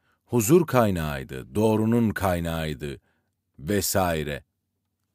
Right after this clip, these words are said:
Listeme yazdığım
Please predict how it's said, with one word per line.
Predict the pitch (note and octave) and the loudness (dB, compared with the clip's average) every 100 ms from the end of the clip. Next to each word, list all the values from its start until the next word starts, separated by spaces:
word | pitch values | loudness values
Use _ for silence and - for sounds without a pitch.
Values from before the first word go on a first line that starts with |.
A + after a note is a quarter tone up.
| _ _ _ _ _ _ _ _ _ _ _ _ _ _ _ _ _ _ _ - | _ _ _ _ _ _ _ _ _ _ _ _ _ _ _ _ _ _ _ 0
Listeme | D3+ - D#3+ D3 | 0 4 4 6
yazdığım | C3+ C3 A2 A2+ A#2 A2 F2+ | 4 4 2 2 2 2 -2